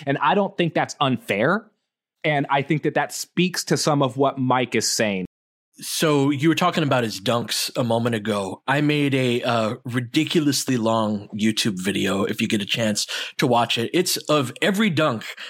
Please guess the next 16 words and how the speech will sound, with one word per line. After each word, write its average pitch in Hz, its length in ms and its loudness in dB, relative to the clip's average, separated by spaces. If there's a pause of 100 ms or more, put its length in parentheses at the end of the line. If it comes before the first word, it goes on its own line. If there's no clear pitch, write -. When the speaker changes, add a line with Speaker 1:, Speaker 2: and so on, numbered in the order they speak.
(140)
Speaker 2:
LeBron 127 300 2
has 127 140 -2
had 110 180 0
as 104 120 -2
a 107 60 -2
Laker. 113 400 -2 (340)
And 107 140 0
it's 104 160 -2
an, 110 140 -2
it's 107 240 -2 (120)
an 110 120 -2
hour 151 300 2
and 170 120 0
forty-three 156 420 2
minutes 139 300 0
long. 98 340 -4